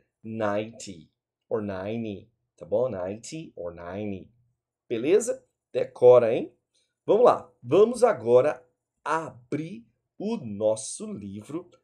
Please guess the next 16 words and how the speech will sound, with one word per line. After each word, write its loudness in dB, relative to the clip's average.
Adivinha -10
qual -8
página? -6
Page -4
fifty-four. 4
Open -2
your -8
book -4
on -4
page -8
fifty-four. 2
Five -2
and -4
four, -4
page -8
fifty-four. -4